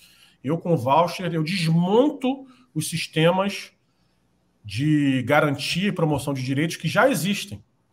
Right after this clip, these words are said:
como, por exemplo, o sistema educacional. Se falta vaga na creche pra todo mundo, mas tem gente com creche, né? Tem creche pública.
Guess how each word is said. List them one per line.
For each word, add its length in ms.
como, 240
por 140
exemplo, 200
o 20
sistema 240
educacional. 720
Se 140
falta 340
vaga 200
na 120
creche 340
pra 140
todo 120
mundo, 200
mas 160
tem 200
gente 280
com 100
creche, 380
né? 60
Tem 160
creche 380
pública. 500